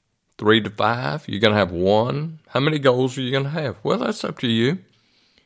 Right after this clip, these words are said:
I'm not about to sit here and say there's a maximum number of goals. I am gonna say some of us probably have a hard <laughs> time focusing on a bunch of stuff,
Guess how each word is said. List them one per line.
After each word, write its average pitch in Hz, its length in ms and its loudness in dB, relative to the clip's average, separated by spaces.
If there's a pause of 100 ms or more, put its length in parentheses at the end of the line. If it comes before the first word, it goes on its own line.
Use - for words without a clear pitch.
(120)
I'm 139 140 0
not 113 200 4
about 120 260 0
to - 80 -12
sit 98 220 0
here 95 140 2
and 90 120 -4
say 95 240 0
there's 92 280 -4
a 87 60 -6
maximum 98 560 -2
number 95 280 -2
of 82 120 -6
goals. 110 640 -2 (2000)
I 98 180 0
am 90 220 0
gonna 92 220 -6
say 95 720 -2 (1120)
some 107 260 2
of 101 180 4
us - 360 -8 (1040)
probably 101 340 0
have 95 220 -2
a 80 80 -6
hard 107 320 -4
<laughs> - 0 -
time 120 360 -4
focusing 110 600 -4
on 95 160 -2
a 85 40 -6
bunch 117 360 0
of 78 80 -10
stuff, 98 460 -6